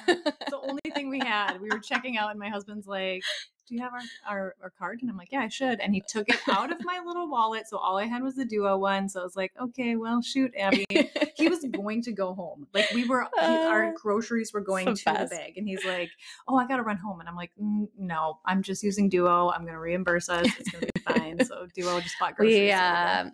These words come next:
Speaker 1: yeah, Madison, our bookkeeper, is amazing. And
Speaker 2: She's gonna laugh
Speaker 1: thankfully
Speaker 2: if she
Speaker 1: she
Speaker 2: listens to
Speaker 1: fixes,
Speaker 2: this.
Speaker 1: yeah. Thanks, thankfully she fixes our books every month when we make screw ups like that,
Speaker 2: Yeah.
Speaker 1: because
Speaker 2: So
Speaker 1: that
Speaker 2: that's okay to
Speaker 1: happens.
Speaker 2: do too.
Speaker 1: <laughs>
Speaker 2: If you screw up, if you use the wrong card, you're fine.
Speaker 1: It is what it
Speaker 2: Figure
Speaker 1: is.
Speaker 2: it. You'll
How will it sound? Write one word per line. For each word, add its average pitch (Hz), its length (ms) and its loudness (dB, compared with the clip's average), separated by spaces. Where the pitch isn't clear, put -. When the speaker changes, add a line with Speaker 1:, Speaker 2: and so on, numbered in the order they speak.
Speaker 1:
yeah, 202 300 -2
Madison, 208 720 0
our 208 220 2
bookkeeper, 214 720 4
is 208 140 -4
amazing. 175 640 -2
And 175 500 2
Speaker 2:
She's 185 140 2
gonna 185 180 2
laugh 180 120 -2
Speaker 1:
thankfully 185 200 2
Speaker 2:
if 190 80 0
she - 120 0
Speaker 1:
she 185 60 4
Speaker 2:
listens 180 280 -2
to - 80 -12
Speaker 1:
fixes, 180 320 2
Speaker 2:
this. 320 80 0
Speaker 1:
yeah. - 140 0
Thanks, 277 280 2
thankfully 262 380 4
she 214 160 -4
fixes 180 640 -2
our 185 80 0
books 175 320 -4
every 180 180 0
month 175 280 -2
when 185 160 -2
we 180 160 -4
make 185 200 -4
screw - 280 -4
ups - 200 -4
like - 220 -4
that, 370 140 2
Speaker 2:
Yeah. - 140 -2
Speaker 1:
because 220 680 -6
Speaker 2:
So - 80 -8
Speaker 1:
that 269 80 2
Speaker 2:
that's 285 180 2
okay 320 240 0
to 277 60 -4
Speaker 1:
happens. 233 60 -4
Speaker 2:
do 262 120 0
too. 214 200 -2
Speaker 1:
<laughs> - 160 -2
Speaker 2:
If 311 120 2
you 254 120 -2
screw 269 280 -2
up, 247 180 0
if 247 100 -18
you 240 100 -4
use 233 160 -4
the 233 80 -6
wrong 220 260 -2
card, 214 340 0
you're 190 140 -10
fine. 139 280 -8
Speaker 1:
It 427 100 4
is 240 140 6
what 190 140 2
it 165 100 -2
Speaker 2:
Figure 170 160 0
Speaker 1:
is. 170 100 -4
Speaker 2:
it. 185 80 -16
You'll 233 180 -6